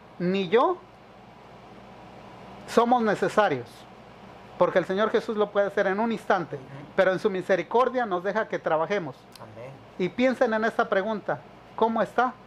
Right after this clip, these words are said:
Speaker 1: El Señor Jesús está esperando.
Speaker 2: Exacto, hermanos. Así que si en algo vamos a perseverar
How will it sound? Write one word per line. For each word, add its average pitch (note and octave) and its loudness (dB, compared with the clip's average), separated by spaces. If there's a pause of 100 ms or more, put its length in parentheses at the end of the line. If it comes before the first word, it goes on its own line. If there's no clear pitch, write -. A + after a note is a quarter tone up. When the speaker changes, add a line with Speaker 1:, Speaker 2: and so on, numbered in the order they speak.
(240)
Speaker 1:
El F3+ 2
Señor F#3 -2
Jesús E3+ -6
está D#3+ -4
esperando. A#2 -4 (180)
Speaker 2:
Exacto, B2+ -4
hermanos. A#2+ -8
Así D3 -4
que D#3 0 (400)
si - -6
en C3+ 0
algo F3 2
vamos E3+ 2
a D3 0
perseverar D3 0